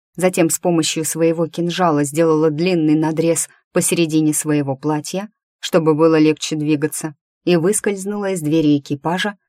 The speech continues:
потихоньку закрыв ее за собой. К счастью, бой шел с другой стороны, и меня никто не заметил. Никогда не думала, что когда-нибудь буду радоваться нелепым шляпам, но, по крайней мере, я не маячила рябиново-красным буйком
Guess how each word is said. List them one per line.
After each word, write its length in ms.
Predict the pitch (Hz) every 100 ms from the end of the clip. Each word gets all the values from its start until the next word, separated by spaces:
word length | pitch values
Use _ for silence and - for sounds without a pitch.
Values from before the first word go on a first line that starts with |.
| _ -
потихоньку 560 | 185 180 247 247 247
закрыв 420 | 233 226 165 170
ее 320 | 180 196 151 135
за 140 | 143
собой. 520 | - 165 147 135 131 _ _ _ _
К 60 | -
счастью, 540 | - 175 220 - 220
бой 260 | 175 151 170
шел 260 | - 151
с 60 | 147
другой 320 | 143 151 151
стороны, 560 | 143 - 156 156 147 139 _ _ -
и 80 | 196
меня 240 | 175 151
никто 320 | 156 156 170
не 140 | 151 147
заметил. 600 | 170 175 151 - 131 143 _ _
Никогда 480 | 165 170 160 156 160
не 140 | 160
думала, 340 | 160 165 143 143
что 200 | - 147
когда-нибудь 680 | 147 143 160 170 147 147 143
буду 280 | 160 156 151
радоваться 600 | 156 147 135 143 - 151 _ -
нелепым 460 | 180 156 143 160
шляпам, 580 | 165 175 143 131 131 135 _ _
но, 120 | 180 165
по 140 | 143
крайней 440 | 139 139 143 175
мере, 280 | 202 220 233 - _ -
я 260 | 170 190
не 140 | 277 285
маячила 640 | 262 220 190 - 233 220
рябиново-красным 1000 | 226 165 170 185 190 175 156 170 175 170
буйком 520 | 147 139 135 160 208